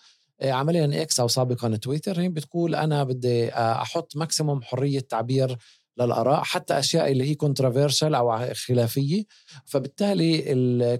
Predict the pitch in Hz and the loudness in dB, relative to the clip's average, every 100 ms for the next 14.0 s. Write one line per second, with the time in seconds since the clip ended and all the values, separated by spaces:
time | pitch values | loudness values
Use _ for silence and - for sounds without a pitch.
0 | - 180 160 143 135 131 131 143 131 123 | -2 -2 0 -2 -2 0 2 2 2 0
1 | - 139 - 135 143 156 151 147 123 147 | 0 0 0 -2 0 0 0 -2 0 0
2 | 143 127 120 117 123 151 135 117 123 104 | 0 -2 -2 -2 0 0 0 0 -2 -2
3 | - 143 - - 160 - - 151 160 147 | -2 -4 -4 -2 -2 -2 -2 0 0 0
4 | 135 117 123 123 135 135 101 92 90 - | -2 0 0 2 2 2 2 -2 -6 -14
5 | _ _ _ 165 185 160 160 247 208 139 | _ _ _ 0 2 2 2 2 4 2
6 | 120 139 123 127 120 113 - - 117 120 | 2 0 2 2 2 -2 -6 -4 0 0
7 | 113 - 110 101 101 95 62 60 58 - | 0 -4 -4 -2 0 -2 -2 -2 -4 -4
8 | 117 123 143 - 113 107 120 113 117 127 | 0 0 0 0 -2 0 0 0 0 0
9 | 120 - 113 107 120 123 120 110 107 - | -2 -2 -4 -2 -2 0 0 0 0 -2
10 | 120 117 110 110 123 117 107 107 - 107 | -4 -4 -2 0 -2 -4 -6 -8 -10 -6
11 | 110 110 104 95 92 101 104 107 120 101 | -4 -4 -4 -8 -10 -10 -10 -10 -8 -8
12 | 101 120 113 107 101 - - _ 113 104 | -4 -2 0 0 -2 -6 -20 _ -6 -4
13 | 127 123 110 104 104 101 101 110 127 | 0 0 2 2 2 0 0 0 0